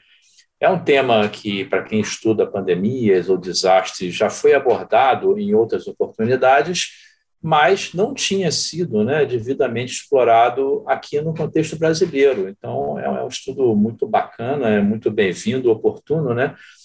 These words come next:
E eu queria saber aí de Bernardo e Mariane, é, se eles podem falar um pouquinho, assim, de como é que surge, né,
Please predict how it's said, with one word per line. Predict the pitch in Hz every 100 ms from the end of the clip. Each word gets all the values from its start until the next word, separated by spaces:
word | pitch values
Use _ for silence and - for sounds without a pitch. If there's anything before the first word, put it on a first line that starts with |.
| - _ 170
E |
eu | 170
queria | 196 202 202
saber | - - 208 165 139
aí | 113 143 113
de | 101
Bernardo | 98 92 95 107 113 101
e | 95 95
Mariane, | 98 98 95 101 120 135 - _
é, | 104 98 95 92 92
se | - -
eles | 156 -
podem | - 156 160
falar | 165 139 139 151
um |
pouquinho, | 143 120 135 123
assim, | 110 - 110 107
de | -
como | 110 113
é |
que | -
surge, | - - 190 180 123
né, | 107 143